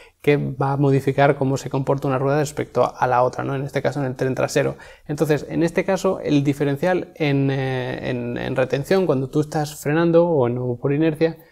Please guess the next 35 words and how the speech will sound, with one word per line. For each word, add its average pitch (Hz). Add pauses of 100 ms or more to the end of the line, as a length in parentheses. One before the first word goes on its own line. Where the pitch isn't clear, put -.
(160)
no 180
te 190
interesa 180
mucho 180
porque 131
al 127
final 135
tenemos, 151 (400)
bueno, 135
esas 135
dos, 160
tres 160
frenadas 147
fuertes 175
en 151
las 139
que 135
vas 139
entrando 143
en 135
curva 139
todavía 131
pisando 131
mucho 139
el 131
pedal 127
del 131
freno, 180
entonces 143
ahí 143
sí 147
que 139
te 139
puede 139
interesar, 147